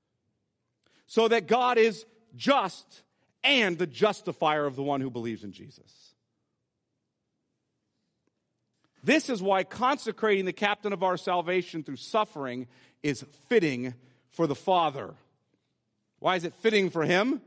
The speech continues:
Because his righteous justice, his righteousness is upheld, and his love and grace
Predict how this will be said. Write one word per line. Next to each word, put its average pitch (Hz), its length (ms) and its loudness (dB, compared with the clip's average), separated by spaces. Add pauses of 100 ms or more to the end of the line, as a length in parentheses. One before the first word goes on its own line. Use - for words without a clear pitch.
(800)
Because 180 320 2
his 233 520 2 (300)
righteous 185 540 -2
justice, - 800 -4 (240)
his 233 440 2 (220)
righteousness 127 840 -4
is 117 160 -6
upheld, - 600 -12 (960)
and 139 140 -2
his 113 180 -4
love 135 280 0
and 101 160 -10
grace 110 600 -10